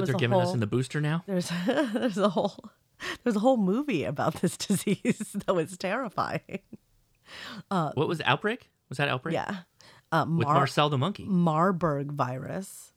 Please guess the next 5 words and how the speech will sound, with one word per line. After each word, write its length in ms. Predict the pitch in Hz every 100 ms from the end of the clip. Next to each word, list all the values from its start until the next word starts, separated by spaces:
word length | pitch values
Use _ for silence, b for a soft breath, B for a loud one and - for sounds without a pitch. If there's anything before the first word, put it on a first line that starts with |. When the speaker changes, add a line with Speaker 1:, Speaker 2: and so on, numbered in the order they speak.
| _ 92
Speaker 2:
It's 80 | 90
Speaker 1:
Marburg 560 | 107 165 135 87 82
virus? 420 | 85 76 76 101 165
Speaker 2:
Marburg. 800 | 156 175 170 180 156 170 - - _ _ B B B B 147 -
Uh, 220 | 165